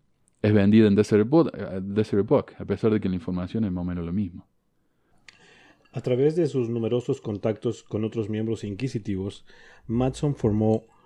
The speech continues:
Speaker 2: un grupo de estudio en internet con unos seiscientos mormones. Cuando surgió la noticia de este grupo, la iglesia se preocupó que estuvieran iniciando una nueva iglesia,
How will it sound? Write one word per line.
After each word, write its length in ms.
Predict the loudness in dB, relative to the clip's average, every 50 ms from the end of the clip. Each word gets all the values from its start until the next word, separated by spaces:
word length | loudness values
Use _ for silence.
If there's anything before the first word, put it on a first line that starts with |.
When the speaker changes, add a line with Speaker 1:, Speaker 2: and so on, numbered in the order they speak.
| _ _ _ _ _
Speaker 2:
un 140 | 2 6 8
grupo 300 | 10 8 8 8 8 6
de 80 | 6
estudio 300 | 4 2 0 0 2 2
en 80 | 2 2
internet 480 | 0 0 0 -2 -2 0 -2 -2 -4 -4
con 220 | -4 -4 -2 0
unos 260 | 0 0 -2 -4 -4
seiscientos 600 | -2 0 0 0 0 -2 -2 -4 -2 -2 -4 -4 -4
mormones. 640 | -4 -4 -2 -2 -2 -2 -2 -4 -6 -10 -14 -20 _ _ _ _ _ _ -20 -20 -20 -10
Cuando 240 | _ -2 0 2 2
surgió 300 | 2 2 2 4 4 4
la 80 | 4 4
noticia 540 | 2 2 0 2 0 0 0 2 0 2 4
de 120 | 4 4
este 220 | 2 0 -2 -2
grupo, 440 | -2 -2 -4 -6 -6 -8 -14 -14 -16 _ _ _ _ _ _ _ _ -2
la 120 | 0 0
iglesia 340 | 2 4 4 2 2 2 0
se 140 | 0 0 0
preocupó 680 | 0 0 -2 -2 -2 -6 -4 2 4 4 4 4 0 -6 -14 -14
que 120 | -6 -4 -4
estuvieran 520 | -4 -2 -2 -2 2 2 2 2 2 0
iniciando 560 | 0 -2 -2 -2 -2 -2 0 0 0 -2 -2 -4 _
una 180 | 0 0 2 2
nueva 240 | 2 0 0 0
iglesia, 520 | 0 0 0 0 0 0 -2 -8 -16 -18